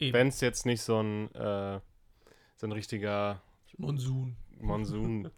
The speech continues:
Speaker 1: <laughs>
Speaker 2: Monsun.
Speaker 1: Ja, das stimmt,
Speaker 2: Monsun
Speaker 1: aber
Speaker 2: ist, ja.
Speaker 1: das haben wir jetzt ja nicht. Wir sind aber auch kein Fahrrad-Podcast. Äh, dafür gibt es andere Kollegen. Wir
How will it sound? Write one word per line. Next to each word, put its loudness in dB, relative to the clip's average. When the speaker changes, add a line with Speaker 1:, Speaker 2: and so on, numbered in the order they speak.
Speaker 1:
<laughs> -14
Speaker 2:
Monsun. -6
Speaker 1:
Ja, 0
das 0
stimmt, -2
Speaker 2:
Monsun 0
Speaker 1:
aber -10
Speaker 2:
ist, -12
ja. 0
Speaker 1:
das 0
haben 0
wir 0
jetzt -6
ja -8
nicht. -12
Wir 2
sind 0
aber 0
auch -2
kein -2
Fahrrad-Podcast. 4
Äh, -4
dafür -8
gibt -10
es -14
andere -2
Kollegen. 0
Wir -4